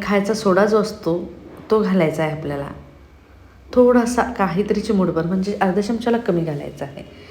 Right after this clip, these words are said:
चवीनुसार मीठ घालायचं आहे त्यामध्ये आणि कडकडीत असं तूप जर असेल तर तूप घाला किंवा तेल असेल तर तेल घाला. तर मी इथे तूप घेतलं आहे, चार चमचे मोजून घेतलं आहे आणि कडकडीत करायचं आहे. आणि नंतर आपण जो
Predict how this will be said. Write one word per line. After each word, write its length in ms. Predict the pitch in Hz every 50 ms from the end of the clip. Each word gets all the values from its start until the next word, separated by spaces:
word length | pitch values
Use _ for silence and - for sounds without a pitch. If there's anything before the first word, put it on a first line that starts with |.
| - - - - - - -
चवीनुसार 480 | 262 277 294 285 294 294 285 285 285
मीठ 220 | 277 262 254 247 247
घालायचं 380 | 247 240 240 240 226 240 240
आहे 80 | 220 220
त्यामध्ये 380 | 214 202 196 196 180 190 208 247 - - - - - - - - - - -
आणि 160 | - 226 254 254 247 247 -
कडकडीत 720 | 240 233 226 226 - - - 233 226 233 240 254 254 247 254
असं 180 | - - 226 226 214 233 - -
तूप 180 | 240 240 208 202
जर 180 | 196 214 196
असेल 300 | 190 190 - 196 196 196
तर 60 | 208 202 - - -
तूप 200 | 226 214 - -
घाला 280 | 214 220 214 196 196 214
किंवा 260 | 214 - 269 285 285 285 -
तेल 200 | 269 254 247 233
असेल 300 | 220 - - 226 233 -
तर 80 | 285 269 - - 247
तेल 160 | 226 190 170
घाला. 200 | 165 151 151 151 165 - - - - - - - - - - - - - -
तर 160 | - 302 311 311
मी 80 | 330
इथे 120 | 320 302 302 302 302
तूप 180 | 302 294 -
घेतलं 300 | 233 254 269 269 254 233 240
आहे, 160 | 247 262 247
चार 260 | 254 - 226 226 226
चमचे 380 | 226 - 247 240 233 - 254 247 247 247 247 - - - - - -
मोजून 360 | 202 208 208 196 240 247 254
घेतलं 280 | 226 208 - - 185 190
आहे 100 | - -
आणि 140 | 220 226
कडकडीत 440 | 220 - 220 208 214 - 226 233 247 240 - 220
करायचं 360 | 202 185 170 160 - - 214
आहे. 80 | -
आणि 180 | - 196 208 208
नंतर 280 | 202 196 196 185 - 233
आपण 220 | 226 - 226 233 226 - - - - - - - 220
जो 80 | 254